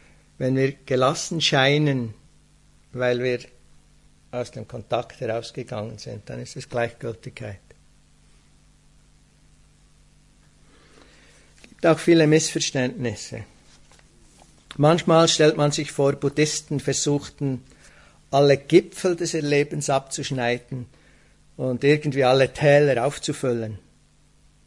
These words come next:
Wenn damit die dramatischen, leidenschaftlichen, leidenschaffenden, emotionellen Dramen gemeint sind, dann stimmt das vielleicht schon ein Stück weit.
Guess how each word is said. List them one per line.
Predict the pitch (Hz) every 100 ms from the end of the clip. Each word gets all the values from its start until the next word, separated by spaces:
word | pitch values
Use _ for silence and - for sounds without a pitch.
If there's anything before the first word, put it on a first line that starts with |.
| _ _ _ _ _ _ _ _ _ _ - _ _
Wenn | 131 135 135
damit | 135 139 143 151 -
die | 135 123
dramatischen, | 127 123 123 131 151 - - 139
leidenschaftlichen, | 127 135 143 135 131 123 - 139 139 127 127
leidenschaffenden, | 131 131 143 143 120 - 139 123 - - 143 143 123
emotionellen | 120 120 117 131 123 123 127 120
Dramen | 117 120 131 127
gemeint | 123 113 123 123
sind, | 127 120 117 _ _ _ _ _ _ _
dann | - 131
stimmt | - - 120 -
das | 123
vielleicht | - 123 107 107
schon | - 113 156
ein | - -
Stück | - 139 -
weit. | 131 131 -